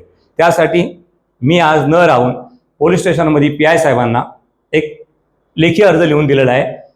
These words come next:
आणि त्याची एक प्रत पुन्हा तहसील ऑफिसला पण जाणार आहे, दुसरी एसपी ऑफिसला पण जाणार आहे आणि मुख्यमंत्री साहेबांना पण जाणार आहे. त्या कारणास्तव मी आज, म,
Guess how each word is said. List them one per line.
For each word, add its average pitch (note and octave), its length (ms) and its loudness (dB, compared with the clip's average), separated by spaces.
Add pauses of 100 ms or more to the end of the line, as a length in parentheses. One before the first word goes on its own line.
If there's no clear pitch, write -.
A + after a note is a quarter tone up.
(160)
आणि C#3 160 -2
त्याची D#3+ 380 0
एक F3+ 160 -6
प्रत G#3+ 100 2
पुन्हा F3 480 0 (120)
तहसील D#3 260 2
ऑफिसला D#3 300 0
पण D3+ 180 0
जाणार C3 260 0
आहे, C3+ 140 0 (400)
दुसरी C#3+ 280 2
एसपी E3+ 260 0
ऑफिसला F3 320 0
पण F3 160 2
जाणार D3+ 180 2
आहे F3+ 120 0
आणि G3+ 80 -2
मुख्यमंत्री G#3+ 480 -2
साहेबांना E3 280 2
पण D3 160 -2
जाणार G#2 220 -2
आहे. F2+ 100 -12 (920)
त्या E3 100 2
कारणास्तव E3 680 0 (180)
मी C3+ 100 0
आज, D3 320 0 (1160)
म, A#2 380 0